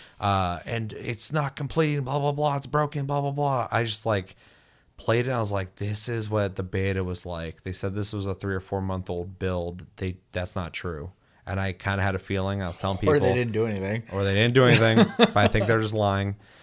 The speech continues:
Speaker 1: Um, and the game feels incomplete. I remember, uh, I,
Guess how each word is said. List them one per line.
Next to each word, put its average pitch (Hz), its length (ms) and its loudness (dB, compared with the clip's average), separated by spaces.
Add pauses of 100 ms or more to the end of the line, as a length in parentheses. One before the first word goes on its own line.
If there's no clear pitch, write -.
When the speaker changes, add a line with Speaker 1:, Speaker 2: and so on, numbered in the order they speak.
(220)
Speaker 1:
Um, 98 520 0 (100)
and 104 320 2
the 95 80 -2
game 101 440 0
feels 98 440 0
incomplete. 92 880 -4 (340)
I 95 100 -2
remember, 101 540 2
uh, 90 460 -4 (720)
I, 110 100 -12